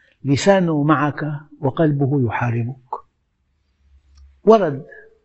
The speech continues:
طبعا في الأثر أنه لا بد للمؤمن من كافر يقاتله، ومنافق يبغضه، ومؤمن أحيانا يحسده،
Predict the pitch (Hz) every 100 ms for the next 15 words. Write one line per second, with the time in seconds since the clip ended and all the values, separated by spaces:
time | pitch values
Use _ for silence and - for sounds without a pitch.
0 | _ 143 113 117 151 - 175 - - -
1 | 131 - _ _ _ _ - _ - 139
2 | 160 131 135 139 - - _ - - -
3 | 160 160 175 147 143 135 127 143 151 127
4 | 123 123 - _ _ _ _ _ _ _
5 | _ _ 135 160 165 175 - - _ _
6 | _ _ - _ _ _ _ _ _ -
7 | 170 170 - 165 170 160 147 147 139 -
8 | 127 110 113 113 _ _ _ _ _ _
9 | _ _ _ _ _ _ _ _ _ _
10 | - 131 139 160 170 - 156 165 151 139
11 | 135 131 120 - 127 _ _ _ _ _
12 | _ _ _ _ _ _ - 143 226 226
13 | 202 185 170 - - 151 175 165 135 117
14 | 101 - 107 113 131